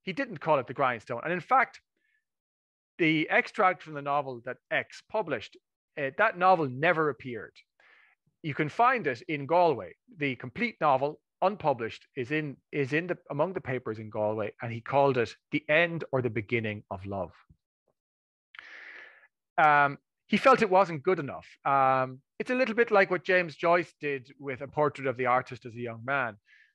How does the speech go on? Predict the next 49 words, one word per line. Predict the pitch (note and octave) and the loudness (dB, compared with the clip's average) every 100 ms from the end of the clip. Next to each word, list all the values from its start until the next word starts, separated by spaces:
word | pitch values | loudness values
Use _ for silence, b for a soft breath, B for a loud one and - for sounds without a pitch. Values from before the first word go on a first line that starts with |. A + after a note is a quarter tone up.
| b _ _ - | b _ _ 0
Those | E3 D3 | 2 2
of | C#3 | -2
you | C3+ | -2
who, | C3 A#2 - | -4 -8 -8
who | C3+ | -6
have | A#2 | -6
studied | - E3+ D3 A2+ | 0 2 0 0
Joyce | C#3 B2+ A#2 C3 | 2 2 0 -8
will | B2 | -8
know | B2+ B2 A#2+ | -4 -2 -4
that | A#2+ - | -4 2
that | F#3+ F3+ | 2 2
novel | D3 C3+ B2+ | 2 2 0
began | A2+ B2 C#3+ B2+ B2 | -6 -2 0 0 0
life | A#2+ A#2+ G#2+ _ C#3 | -2 -4 -6 _ -14
as | C3+ | -12
a | |
different | D3 C4+ G3+ D3 | -6 -4 -2 -2
novel | C3+ C3 A#2+ A2 | 0 0 -2 -10
called | - C3 B2 A2 _ | -4 -2 -2 -6 _
Stephen | _ - D3+ B2 A2+ | _ -16 -12 -10 -12
Hero, | - D#3+ D#3+ F#2+ - _ _ _ b b b b b b - | -12 -10 -8 -8 -12 _ _ _ b b b b b b -6
which, | F3 - | -6 -6
which | F3+ E3+ F3 - | -8 -4 -4 0
Joyce | A3 A3 | 4 4
felt | - G3 F3+ | 2 -2 -2
was | D3+ | -8
too | - A3 G#3+ | -16 -14 -10
revealing | F3 C3 D3 C#3+ A#2+ G#2 - | -10 -6 -4 -2 -4 -8 -14
of | A#2 | -14
himself. | A2 G#2 - G#2 E2+ _ _ _ | -14 -18 -12 -12 -12 _ _ _
And | E3 | -6
I | E3+ | -4
think | B3+ | -4
McGahern | G#3+ G#3 F#3+ F3+ D3 | -2 2 2 4 2
also | D3+ D3+ C3+ | 2 0 -6
felt | C#3+ A#2+ A2 _ C3+ | -4 -4 -6 _ -10
that | B2+ | -6
the | |
novel | B2+ A#2+ B2 | -2 -2 -4
he | - B3+ | -10 -8
was | D#3 | -4
working | C3 A#2 A#2+ | -4 -4 -8
on | A2 G#2 | -12 -16
was | |
too | - C#3 A#2+ | -12 -10 -8
revealing | A2+ B2 A2+ A2 | -6 -6 -6 -8
of | G#2 | -14
himself, | A2 - G#2 G2+ | -16 -10 -10 -12